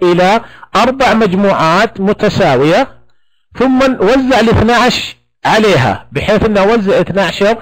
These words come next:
على الأربع متس-، على أربع مجموعات هذه. لاحظ، الآن نوزع واحد، واحد، واحد، واحد، هذه أربعة وزعناها، بعدين خمسة، ستة،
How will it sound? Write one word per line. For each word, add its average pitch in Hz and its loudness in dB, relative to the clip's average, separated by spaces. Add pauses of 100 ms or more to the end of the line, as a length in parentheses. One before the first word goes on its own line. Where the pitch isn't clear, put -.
(220)
على 170 0
الأربع 170 0
متس-، 147 -4
على 135 0
أربع 175 0
مجموعات 139 -4
هذه. 123 0 (400)
لاحظ، 156 0 (340)
الآن 143 -2
نوزع 151 0
واحد، 160 0 (520)
واحد، 131 0 (480)
واحد، 120 -2 (460)
واحد، 120 0
هذه 147 0
أربعة 117 0
وزعناها، 123 0
بعدين 98 -2
خمسة، 139 -2 (400)
ستة، 123 -2